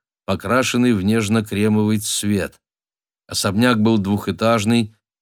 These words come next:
вдоль фасада тянулась решетчатая веранда, низкая стена окружала усыпанный гравием передний двор.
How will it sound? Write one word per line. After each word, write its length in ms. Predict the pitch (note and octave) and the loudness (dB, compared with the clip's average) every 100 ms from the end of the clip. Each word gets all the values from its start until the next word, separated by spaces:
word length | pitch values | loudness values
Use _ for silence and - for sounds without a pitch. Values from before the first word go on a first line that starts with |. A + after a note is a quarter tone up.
| _ | _
вдоль 300 | E2+ E2+ B2 | -14 0 0
фасада 640 | A2 G#2+ G#2 - A#2 A2 G#2+ | 2 -2 -2 0 2 2 0
тянулась 520 | A2 A2+ A#2 A2 - | 0 2 2 0 -2
решетчатая 840 | G2+ - A2+ G#2+ - - - G2 | -4 -2 -2 -2 -4 -8 -2 -2
веранда, 640 | F#2 F#2 A2+ A#2+ A#2 A#2+ A2 _ _ _ _ | -2 0 0 2 2 0 -2 _ _ _ _
низкая 520 | G2+ A#2 B2+ - A2 | 0 2 2 0 0
стена 720 | G#2 - G2 F#2+ A2 B2+ B2 - _ | 0 -2 -4 0 2 2 0 -6 _
окружала 640 | - G#2 G#2 G2+ G2+ B2 A#2 | -8 -4 -2 -2 2 4 4
усыпанный 600 | A2+ - C3 A#2 A2+ A2+ | 2 0 0 0 0 0
гравием 600 | F#2 G#2+ B2 A2+ A#2 A2+ | 0 2 2 2 2 0
передний 520 | G2+ G2 G2+ F#2 G2+ | -2 -2 0 0 -2
двор. 480 | F#2+ F2+ F#2 F2+ D#2+ | -2 -4 -2 -4 -6